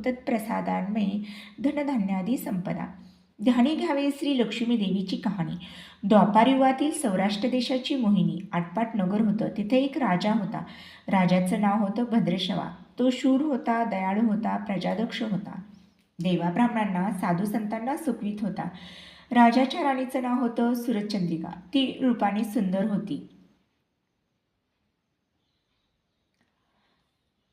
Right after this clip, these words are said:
पण स्वभावाने गर्विष्ठ होती. मागच्या जन्मी ती होती एका वैश्याची बायको. नवऱ्याचं तिचं भांडणं होई, घरी वैतागली, गेली निघून रानात.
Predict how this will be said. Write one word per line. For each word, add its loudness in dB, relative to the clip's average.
पण 4
स्वभावाने 2
गर्विष्ठ 0
होती. -2
मागच्या 0
जन्मी 0
ती 2
होती 0
एका 0
वैश्याची -2
बायको. -2
नवऱ्याचं 0
तिचं 0
भांडणं 2
होई, -2
घरी 4
वैतागली, 0
गेली 2
निघून 0
रानात. -4